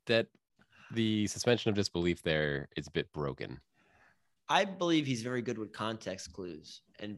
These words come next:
Speaker 2: positioning. And, and he even says it, that the parts that he didn't know, everyone else filled in the gaps. So some of the way he talks, it actually allows them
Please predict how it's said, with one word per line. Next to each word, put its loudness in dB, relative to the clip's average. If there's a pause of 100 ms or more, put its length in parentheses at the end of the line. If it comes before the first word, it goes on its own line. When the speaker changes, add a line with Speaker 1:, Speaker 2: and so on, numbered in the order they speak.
(100)
Speaker 2:
positioning. -6
And, -8
and -10
he -2
even -2
says -2
it, -6
that -2 (240)
the -6
parts 0
that -6
he -4
didn't -4
know, 0
everyone -4
else -4
filled -2
in -2
the -6
gaps. -2 (640)
So 2
some 2
of -2
the -2
way 2
he -6
talks, -4
it -2
actually 2
allows 0
them 0